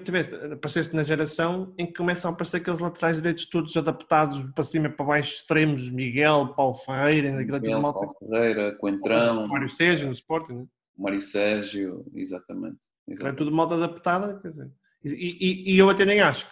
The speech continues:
Speaker 1: que obviamente temos o Costinha, tínhamos o Vidigal e não sei o quê, o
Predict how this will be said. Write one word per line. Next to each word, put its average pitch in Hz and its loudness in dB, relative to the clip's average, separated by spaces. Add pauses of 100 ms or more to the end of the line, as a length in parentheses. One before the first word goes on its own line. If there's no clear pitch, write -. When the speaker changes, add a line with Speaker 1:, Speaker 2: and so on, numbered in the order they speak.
(400)
Speaker 1:
que - -16
obviamente 117 -8
temos 123 -4
o 127 -4
Costinha, 135 -4
tínhamos 120 -10
o 113 -8 (100)
Vidigal 123 -2
e - -6
não 120 -8
sei 123 -14
o - -16
quê, 139 -12
o 131 -14